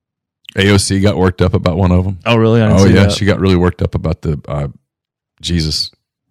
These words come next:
Speaker 1: commercial.
Speaker 2: Oh, really?
Speaker 1: Yeah.
Speaker 2: Oh, I didn't know that.
Speaker 1: Yeah. She referred to it as worse than fascism.
Speaker 2: I thought it was, you talking about the avocados? No, which one are you talking about?
Speaker 1: No, the one about, um,
Speaker 2: I don't know that I saw this then.
Speaker 1: I just saw it this morning.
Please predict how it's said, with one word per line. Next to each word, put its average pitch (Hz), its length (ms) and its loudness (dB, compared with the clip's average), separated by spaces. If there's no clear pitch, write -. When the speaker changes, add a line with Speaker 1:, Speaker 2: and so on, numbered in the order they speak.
Speaker 1:
commercial. 170 340 0
Speaker 2:
Oh, - 20 2
really? 123 340 2
Speaker 1:
Yeah. 76 200 -4
Speaker 2:
Oh, 117 160 2
I 110 60 2
didn't 110 120 -2
know 110 200 0
that. - 200 -6
Speaker 1:
Yeah. - 160 -6
She - 180 -8
referred 85 340 -2
to 87 140 0
it 80 80 -4
as 76 240 -8
worse 92 240 0
than 82 140 -6
fascism. - 560 -4
Speaker 2:
I - 80 -14
thought - 220 2
it 110 80 0
was, 117 120 2
you 127 60 -10
talking 151 100 6
about 123 60 0
the 107 220 -2
avocados? 127 460 0
No, 127 120 4
which 123 140 2
one 123 80 2
are 107 40 2
you 104 60 0
talking 104 120 -2
about? 113 40 6
Speaker 1:
No, 101 60 4
the 87 60 2
one 95 140 2
about, 87 240 0
um, 80 340 -4
Speaker 2:
I 160 60 0
don't 208 80 2
know 151 80 2
that 127 100 4
I 110 60 2
saw 139 280 0
this 87 280 -10
then. 90 260 -8
Speaker 1:
I 95 80 0
just 120 160 -2
saw 104 140 0
it 85 80 -4
this - 180 -8
morning. 85 380 0